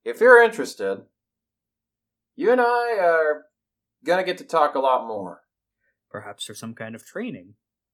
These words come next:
Speaker 2: Your friend did mention an, what exactly was the name of that style again? And out of character, it was a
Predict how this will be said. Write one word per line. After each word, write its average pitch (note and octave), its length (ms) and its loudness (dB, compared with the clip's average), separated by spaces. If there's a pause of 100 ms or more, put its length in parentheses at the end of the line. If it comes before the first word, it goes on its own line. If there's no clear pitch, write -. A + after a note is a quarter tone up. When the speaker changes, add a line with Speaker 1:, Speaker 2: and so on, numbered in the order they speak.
(800)
Speaker 2:
Your G#2+ 120 -12
friend D#3 280 -14
did C3 160 -8
mention A#2 380 -12
an, A2 200 -12 (500)
what A#3+ 200 -6
exactly D4 340 -10
was C4+ 180 -8
the G3+ 60 -10
name G3+ 180 -14
of A3 80 -20
that A#3+ 160 -16
style B3+ 380 -16
again? B3+ 380 -12 (580)
And C#3+ 300 -10
out E3+ 140 -4
of E3+ 120 -6
character, D#3+ 280 -6
it D#3+ 200 -8
was D#3 260 -6
a D#3 340 -6